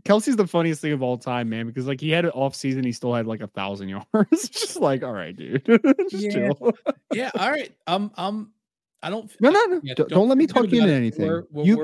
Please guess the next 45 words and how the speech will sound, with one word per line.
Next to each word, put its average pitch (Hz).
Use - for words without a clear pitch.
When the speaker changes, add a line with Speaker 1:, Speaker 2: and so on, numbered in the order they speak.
Speaker 1:
you 214
Speaker 2:
we're -
Speaker 1:
be 240
your 240
own 202
man. 110
You 120
Speaker 2:
Yeah, 131
Speaker 1:
be 220
your 214
own 165
Speaker 2:
we're, 175
Speaker 1:
man. 110
Speaker 2:
we 156
are, 143
um, 135
we're, 147
we're 151
on 151
opposites. 156
What, 247
uh, 202
let 226
me, 226
let 208
me 202
ask 170
you 151
this. 127
Speaker 1:
Yes. 139
Speaker 2:
Um, 135
you 143
know, 123
so 131
Florida, 165
cold, 147
uh, 131
cold, 131
Jesus, -
warm 175
weather 156
state, 185
warm 160
weather 139
people. 165